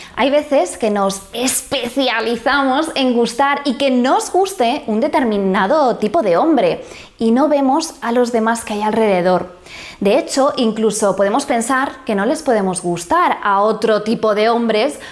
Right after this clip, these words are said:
porque estamos tan acostumbradas a hombres,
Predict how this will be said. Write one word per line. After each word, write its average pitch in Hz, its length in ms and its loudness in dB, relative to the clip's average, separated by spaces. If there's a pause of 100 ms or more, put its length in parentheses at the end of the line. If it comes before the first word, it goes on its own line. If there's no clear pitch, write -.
porque 220 220 0
estamos 262 340 0 (160)
tan 269 240 0
acostumbradas 294 1000 0
a 202 220 2
hombres, 330 460 0